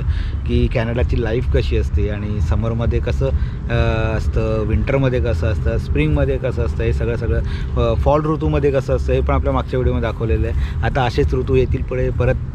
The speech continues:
ते तुम्हाला आपल्या व्हिडिओमध्ये बघायला मिळेल. पण आता आम्ही सध्या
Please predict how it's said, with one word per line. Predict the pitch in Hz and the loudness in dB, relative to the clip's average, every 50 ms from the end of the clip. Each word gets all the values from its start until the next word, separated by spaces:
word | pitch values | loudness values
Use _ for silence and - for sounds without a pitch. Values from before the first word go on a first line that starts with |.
| - | -2
ते | - | -2
तुम्हाला | - - - 113 113 113 113 | 0 0 0 0 0 0 0
आपल्या | - - 117 110 | 0 0 0 0
व्हिडिओमध्ये | 110 107 113 113 110 107 | 0 -2 -2 -2 -2 0
बघायला | 104 - - - - - | 0 0 0 2 0 0
मिळेल. | 104 101 101 107 - - - - - - - | 0 -2 -2 -2 -2 -4 -4 -2 -2 -2 0
पण | 123 | 2
आता | 120 117 - 85 143 | 2 2 2 2 2
आम्ही | 147 147 151 135 | 2 2 0 0
सध्या | - 139 123 - - 143 143 147 147 | 0 -2 -2 0 2 2 2 4 2